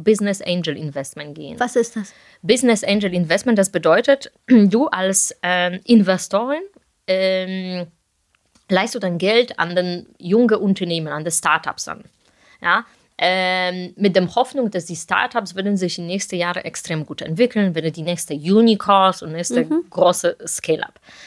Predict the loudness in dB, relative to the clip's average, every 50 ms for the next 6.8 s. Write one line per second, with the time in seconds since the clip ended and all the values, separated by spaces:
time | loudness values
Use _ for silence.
0 | -20 -20 -20 -20 -20 -20 -20 _ _ -4 -2 -2 0 0 0 0 2 2 2 2
1 | 2 4 4 2 2 2 2 2 2 2 2 0 0 0 -2 -4 -4 -6 -8 -8
2 | -8 -10 -6 -2 -2 -2 -2 -2 -2 -2 0 0 -2 -4 -4 -8 _ _ -8 -4
3 | -2 -2 0 -2 -4 -2 -2 -2 0 0 0 0 -2 -4 -6 -2 -2 -2 -2 -2
4 | -4 -6 -4 -4 -2 -2 -2 -4 -4 -6 -6 -6 -4 -2 0 2 2 2 2 0
5 | 0 0 2 2 0 -2 -6 -10 -6 -2 -2 0 0 0 -2 -4 -6 -10 -14 -14
6 | -14 -14 -16 -12 -6 -6 -4 -4 -4 -6 -6 -6 -4 -4 -4 -6